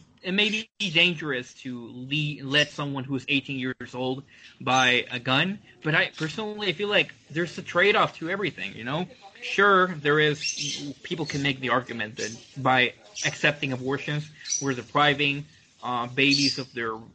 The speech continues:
right to life, but at the same time, you can say that by depriving, uh, young adults of their rights to bear arms, we are depri-, we, we are doing that. We are depriving people of their rights. So it's like,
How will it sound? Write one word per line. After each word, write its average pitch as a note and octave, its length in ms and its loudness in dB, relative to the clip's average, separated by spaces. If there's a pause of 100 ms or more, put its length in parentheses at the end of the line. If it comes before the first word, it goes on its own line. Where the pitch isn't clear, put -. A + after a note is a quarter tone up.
right C#3 200 2 (240)
to C3 120 -10
life, D3 640 -4 (400)
but D3+ 100 4
at C#3+ 60 -4
the C#3+ 60 -8
same D#3 380 0
time, F3+ 360 0
you C#3+ 120 -4
can D3 160 -8
say D3+ 300 0
that B2+ 240 -8
by C3+ 140 2
depriving, C3 960 -4 (640)
uh, B2 340 -4 (160)
young D3 240 2
adults D3+ 580 2
of C3+ 140 -10 (100)
their C3 120 -10
rights C#3+ 420 -4
to A#2 320 -12
bear B2 240 -6
arms, C#3+ 400 2 (220)
we C#3+ 180 -2
are C#3+ 360 2 (580)
depri-, E3+ 480 0
we, F#3 260 0
we F#3+ 160 4
are B3 160 8
doing C3+ 300 -2
that. A2+ 240 -4
We D3 100 -2
are F#3+ 140 0
depriving E3 480 -2
people D3+ 380 -8
of D#3+ 200 -4
their B2 140 -10
rights. G#2+ 320 -8
So D3 160 -8
it's D3+ 140 -10
like, D#3 200 -4